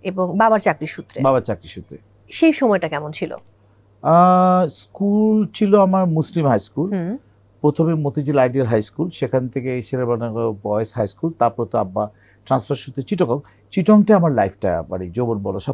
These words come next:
Speaker 2: কিছু ওখানেই কেটেছে। আহ, খুবই সুন্দর একটা সময় কেটেছে, কিন্তু সময়টা কিন্তু সুন্দর বললে ওই রকম সুন্দর ছিল না। স্কুলটা যেভাবে কেটেছে, কিন্তু সারাউন্ডিং,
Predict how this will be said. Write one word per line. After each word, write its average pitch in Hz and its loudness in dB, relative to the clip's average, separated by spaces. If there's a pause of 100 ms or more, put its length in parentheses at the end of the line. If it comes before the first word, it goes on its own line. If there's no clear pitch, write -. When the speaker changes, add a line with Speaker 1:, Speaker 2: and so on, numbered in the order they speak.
Speaker 2:
কিছু 107 -8
ওখানেই 98 -4
কেটেছে। - -12 (520)
আহ, 104 2
খুবই 175 -4
সুন্দর 143 -2
একটা 123 -4
সময় 123 -6
কেটেছে, 104 -8
কিন্তু 190 -4 (420)
সময়টা 180 0
কিন্তু 180 -4
সুন্দর 180 2
বললে 160 2
ওই 139 0
রকম 139 -4
সুন্দর 117 -8
ছিল 104 -2
না। 113 -2 (140)
স্কুলটা 233 4 (360)
যেভাবে 185 4
কেটেছে, 208 2
কিন্তু 165 -4 (120)
সারাউন্ডিং, 160 2